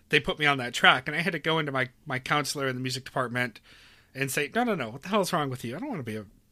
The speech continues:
music major. I, I like these people, but I don't wanna be one of these people." I just assume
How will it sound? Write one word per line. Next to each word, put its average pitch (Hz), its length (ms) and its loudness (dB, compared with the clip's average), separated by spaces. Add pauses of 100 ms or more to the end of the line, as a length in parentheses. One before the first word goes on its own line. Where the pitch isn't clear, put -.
music 120 300 -8
major. 139 300 -4
I, 175 180 -4
I 139 60 -6
like 165 300 0
these 135 180 -4
people, 127 320 -4
but 131 100 -6
I 131 60 -2
don't 156 140 -2
wanna 131 180 -2
be 143 220 -4
one 131 180 -2
of 120 60 -8
these 117 240 -6
people." 117 340 -6 (320)
I 220 140 6
just 302 180 0
assume 143 800 0